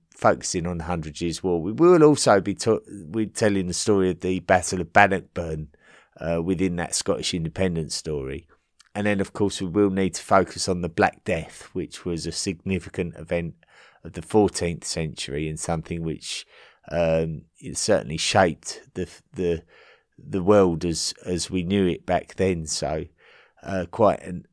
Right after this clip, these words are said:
quite an important event. Then we'll be heading, uh, right up into the far north of the continent. Uh, we'll be talking about the battle on the ice, which, um, focuses on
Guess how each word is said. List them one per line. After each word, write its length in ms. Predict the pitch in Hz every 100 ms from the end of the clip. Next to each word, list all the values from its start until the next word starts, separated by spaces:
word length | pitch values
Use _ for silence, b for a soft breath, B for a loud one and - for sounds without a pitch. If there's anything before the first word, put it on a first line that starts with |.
| -
quite 240 | 107 67
an 80 | 92
important 480 | 92 - 101 64 82
event. 400 | 87 95 87 -
Then 220 | 151 165
we'll 160 | 165
be 160 | 151 127
heading, 500 | 113 120 98 76 85 _ _ _ _ _ _ _ _ _ _ _ _ _ -
uh, 220 | 101 98 92
right 280 | 127 135
up 260 | 107 107 -
into 600 | 101 87 - 98 95 90 - b b b
the 80 | -
far 360 | - 131 117 101
north 480 | 110 123 117 - 98
of 140 | 82
the 80 | 95
continent. 760 | - 101 85 - 78 80 90 _ b b b b -
Uh, 300 | 98 98 95
we'll 140 | 104 104
be 160 | 113
talking 440 | - - 143 - 117
about 320 | 101 98 -
the 60 |
battle 720 | 85 113 101 - 107 95 87 -
on 440 | - 95 95 95 92
the 180 | 90 107
ice, 500 | 92 65 - - -
which, 560 | 95 - - - - _ b b b b
um, 540 | 95 92 87 87 85 -
focuses 680 | - 104 95 - - 92 87
on 320 | 95 87 87